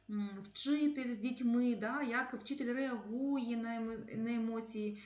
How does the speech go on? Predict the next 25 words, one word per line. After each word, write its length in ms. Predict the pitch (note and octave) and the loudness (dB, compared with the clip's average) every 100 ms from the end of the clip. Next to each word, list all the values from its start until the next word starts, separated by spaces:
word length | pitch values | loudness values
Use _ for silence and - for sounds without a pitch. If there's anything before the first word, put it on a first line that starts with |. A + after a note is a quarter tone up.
| - - | -12 -6
дітей. 200 | A3+ G#3 | -2 -2
Тобто 180 | G#3 A3+ | -4 -8
чого 400 | - B3 D#4 C#4+ | -8 -4 0 2
можна 300 | C#4+ C#4+ B3+ | 2 2 4
не 220 | C4 D4 | 4 4
побачити 720 | C4+ G#3+ B3 C#4+ C4+ A#3+ G#3+ | 0 -2 0 0 0 -4 -4
за 140 | A3 | -2
один 300 | A#3+ A3 B3 | 0 2 2
урок 440 | A3 A#3+ D#4 F4 - - - - | 2 2 2 0 -4 -16 -20 -8
і 100 | A#3+ | -6
чого, 260 | C4+ A#3+ D4 | -4 -2 -2
в 100 | C#4+ | 0
принципі, 440 | D4+ D4 A#3 A3+ | 0 0 0 -2
не 240 | A3 A#3+ B3 | 0 0 0
даються 420 | A3+ A#3+ B3 A3 | -2 -2 -4 -6
в 40 | |
самопрезентації, 840 | G#3+ A3+ A3 G#3+ A3+ C#4 F#4+ C#4+ G#3 | -6 -6 -6 -6 -4 -2 -2 -4 -8
це... 140 | A3+ - - | -8 -10 -8
то 140 | A#3+ A#3 | -6 -4
такі 260 | B3 C#4 | -4 -6
питання 480 | C#4+ B3 D#4 F#4+ D#4 | -6 -4 -4 -2 -4
задаються 440 | A3 A3+ D4+ C#4+ | -4 -2 -2 -2
в 60 | A#3 | -4
інтерв'ю. 640 | C4 B3+ C#4+ B3 A3 D#3+ C3 - - - - - - - - - | -4 -2 -2 0 -2 -4 -6 -12 -20 -20 -20 -20 -20 -20 -20 -12
Е, 160 | G#3 | -10